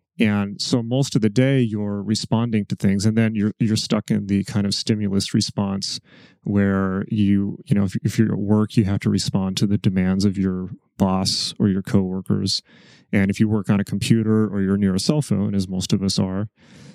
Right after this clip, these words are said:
you know, you're constantly subjected to alerts and emails and, and, and beeps coming at you from your phone or your computer.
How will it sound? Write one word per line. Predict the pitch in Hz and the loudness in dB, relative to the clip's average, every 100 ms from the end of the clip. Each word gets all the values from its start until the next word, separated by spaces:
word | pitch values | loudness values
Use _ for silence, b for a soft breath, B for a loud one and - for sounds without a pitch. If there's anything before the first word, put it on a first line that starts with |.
| B | B
you | - 113 | -2 0
know, | |
you're | 98 95 | 0 -2
constantly | - 110 107 - 98 101 | 2 0 0 -4 -2 -2
subjected | - 101 101 98 - 98 - | 0 0 2 0 -2 -2 -4
to | - 101 92 92 - b b | 0 0 0 -6 -12 b b
alerts | 110 101 101 - - | -2 0 -2 -2 -2
and | 196 | 2
emails | 208 98 95 92 95 | 2 4 2 2 2
and, | 92 90 - - | 0 -2 -2 0
and, | 95 92 - 123 - | 0 -2 -10 -6 2
and | 107 95 | 2 2
beeps | - 104 - | 2 2 2
coming | - 110 95 95 | 0 0 2 0
at | 95 | 2
you | 101 98 | 0 0
from | - 92 90 95 | -4 -4 -6 -4
your | 110 | -4
phone | 104 95 95 | -2 0 2
or | 95 | 2
your | 95 | 0
computer. | - 98 - 110 90 | -2 0 2 2 -2